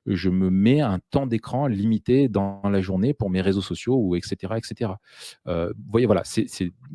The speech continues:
c'est ce genre de, d'idée-là. Et vis-à-vis de sa famille, quel temps on veut accorder à sa famille,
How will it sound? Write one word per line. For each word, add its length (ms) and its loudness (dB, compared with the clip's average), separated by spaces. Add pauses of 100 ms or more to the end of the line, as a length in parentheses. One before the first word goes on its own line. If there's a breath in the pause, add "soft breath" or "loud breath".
c'est 180 -8
ce 180 -4
genre 260 6
de, 280 4
d'idée-là. 540 2 (460 loud breath)
Et 80 -2
vis-à-vis 280 0
de 60 -16
sa 120 0
famille, 380 0
quel 200 0
temps 240 2
on 100 2
veut 160 -2
accorder 480 0
à 80 2
sa 140 -4
famille, 420 -2